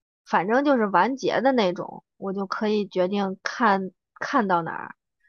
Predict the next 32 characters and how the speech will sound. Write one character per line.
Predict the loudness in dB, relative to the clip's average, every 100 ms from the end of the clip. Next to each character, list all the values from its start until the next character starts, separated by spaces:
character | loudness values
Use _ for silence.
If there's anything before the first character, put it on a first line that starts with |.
| _
就 | -6
比 | -4 0
如 | 0
今 | 0 0
天 | 2 2
看 | 0 0 0
一 | 0
集 | -2
觉 | -2 0
得 | 0
还 | 0 -4
行， | -2 -4 -4
不 | -4
是 | -4
特 | -4 -2
别 | -2
百 | 0 0 0
爪 | -2 -4
挠 | -8 -8
心 | -10 -14 -12
的， | -16 _
就 | -12
停 | -12 -12 -8 -6
下 | -6
来。 | -8 _ _ -20 _
就 | -2
如 | 2 6
果 | 4
特 | 4 4 6
别 | 6 4
折 | 2 0 0
磨， | -4 -8 -10